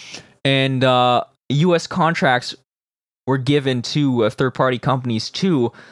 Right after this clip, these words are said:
you know, claim those resources. And so a lot of people got rich off this war, not to mention the military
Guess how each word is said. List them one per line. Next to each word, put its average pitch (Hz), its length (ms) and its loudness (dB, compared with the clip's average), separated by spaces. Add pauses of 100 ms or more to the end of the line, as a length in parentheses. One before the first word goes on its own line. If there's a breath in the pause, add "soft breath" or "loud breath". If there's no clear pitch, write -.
(140 loud breath)
you 135 100 0
know, 104 200 0
claim 135 400 -2
those 120 240 0
resources. 110 680 -2
And 107 120 -4
so 117 180 0
a 104 40 2
lot 131 160 2
of 175 80 -2
people 185 240 0
got 151 160 2
rich 139 240 0
off 123 180 0
this 113 220 -4
war, 113 300 0
not 127 320 -2
to 135 100 -4
mention 120 380 -2
the 110 140 0
military 120 580 -2